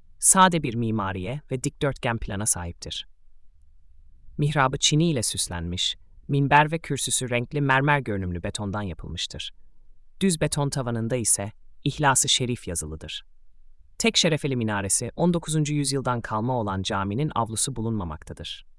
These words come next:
Başlangıçta mescit, dergah ve mektep olarak hizmet vermiştir. Camiye adını, mescidin köşesindeki çeşmenin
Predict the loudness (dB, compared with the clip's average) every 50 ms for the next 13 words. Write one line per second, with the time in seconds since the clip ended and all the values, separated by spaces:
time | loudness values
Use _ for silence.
0 | -20 -20 -20 -20 -20 -20 -20 -20 -6 2 4 6 6 6 8 6 6 4 4 2
1 | 0 2 2 0 0 2 2 2 2 2 2 2 -2 -4 -6 -8 -14 -16 -12 -4
2 | 2 4 4 4 4 2 2 2 2 0 -8 -12 -6 -4 -2 -2 -2 -2 -2 -2
3 | -2 -2 -2 -2 -4 -4 -6 -6 -8 -10 -12 -10 -6 -4 -4 -2 -2 -4 -4 -6
4 | -8 -6 -6 -6 -6 -6 -8 -8 -8 -12 -14 -14 -16 -18 -20 -20 -20 -14 -2 4
5 | 6 8 8 8 8 6 4 2 0 -2 -4 -4 -4 -4 -4 -6 -10 -14 -20 -20
6 | -20 -16 -6 0 0 2 2 2 2 2 2 2 2 2 0 -2 -4 -2 0 0
7 | 0 0 0 -4 -4 -6 -4 -4 -2 0 0 0 0 0 -2 -2 -2 -4